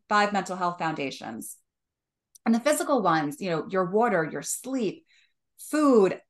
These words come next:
exercise, meditation, it's how to put that back into your household. Because again, when we're just running, running, running, we forget to slow down and go, "Wait a second.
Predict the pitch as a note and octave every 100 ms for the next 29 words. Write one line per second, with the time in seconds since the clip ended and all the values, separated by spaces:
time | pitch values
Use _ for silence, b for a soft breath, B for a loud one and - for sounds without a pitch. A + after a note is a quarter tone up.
0 | - C#4 C4+ - A#3 - G3 F3+ G#3 A3+
1 | A3+ A3+ C4+ C#4 G3+ F#3 G3+ - - B3+
2 | D#4+ E4 - A3+ A3 - D4+ D4+ G#3 -
3 | G#3 A3 A#3 G#3 - D#3 - C4+ C#4 F3+
4 | D3+ - - - _ _ _ _ _ _
5 | _ B3+ B3+ B3 C4 D4 G#3+ G#3 A3 B3
6 | B3+ G#3+ G#3+ B3 B3 G#3+ A3+ G#3 F3 G3+
7 | C#4 F4 F4 _ _ _ _ - F#3+ G#3
8 | A#3 A3 G#3+ G#3+ G#3+ - G3+ G3 F#3 F3+
9 | F3+ E3+ F3+ F#3+ F#3+ F#3 F3 - C#3+ D3
10 | A#2+